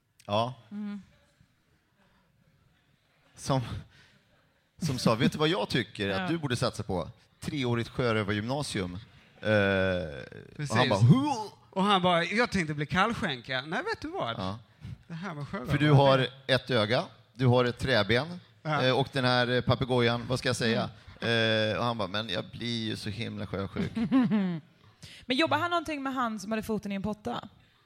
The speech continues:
Speaker 1: De är gamla kollegor.
Speaker 3: De är kollegor,
Speaker 1: Ja.
Speaker 3: va? För jag tänker det är så pra-, alltså, just om man har det, den
Speaker 1: Mm.
Speaker 3: åkomman, att man,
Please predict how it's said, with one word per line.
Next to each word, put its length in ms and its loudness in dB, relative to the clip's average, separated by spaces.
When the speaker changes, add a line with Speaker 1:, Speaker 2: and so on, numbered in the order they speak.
Speaker 1:
De 220 -4
är 60 -8
gamla 180 -6
kollegor. 480 -2
Speaker 3:
De 160 6
är 100 4
kollegor, 360 6
Speaker 1:
Ja. 60 6
Speaker 3:
va? 260 -2
För 120 0
jag 80 6
tänker 220 -2
det 60 2
är 100 4
så 120 0
pra-, 220 0
alltså, 440 4
just 280 2
om 60 -2
man 80 -2
har 180 4
det, 140 2
den 60 0
Speaker 1:
Mm. 40 0
Speaker 3:
åkomman, 320 -2
att 100 -8
man, 220 -12